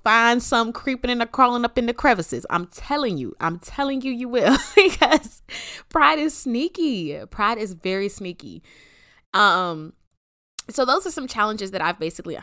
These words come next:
y'all, I'm just popping my lips on these. I'm sorry. <laughs> So these are some challenges that I feel like I faced and have overcome or am overcoming at the moment, and I'm proud to say that. So I use those three things as a main indicator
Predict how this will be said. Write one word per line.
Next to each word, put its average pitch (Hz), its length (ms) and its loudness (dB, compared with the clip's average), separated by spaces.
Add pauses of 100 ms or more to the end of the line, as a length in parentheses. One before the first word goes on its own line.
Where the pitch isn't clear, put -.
y'all, 175 260 -4
I'm 202 100 -6
just - 200 -14
popping 185 280 -4
my 180 100 -2
lips 180 240 -6
on 185 120 -8
these. 185 140 -10
I'm 233 100 -8
sorry. - 340 -12 (240)
<laughs> 349 560 0 (320)
So 311 200 6
these 339 260 2
are 240 400 6
some 247 200 -6
challenges 220 500 -4
that 180 100 -4
I 180 140 0
feel 190 160 -4
like 156 220 -2
I 170 160 -2
faced 185 640 -2
and 160 640 -6 (720)
have 302 320 4
overcome 262 720 0
or 175 300 -2
am 202 360 -4
overcoming 175 680 -4
at 175 160 -12
the 170 80 -10
moment, 165 400 -8
and 156 100 -8
I'm 151 140 -8
proud 143 320 -4
to 160 100 -12
say 131 200 -6
that. - 340 -10
So 156 320 -6
I 131 100 -6
use 170 280 -6
those 165 580 0 (100)
three 392 220 2
things 175 440 0
as 185 200 -4
a 180 40 -2
main 175 300 -2
indicator 160 540 -6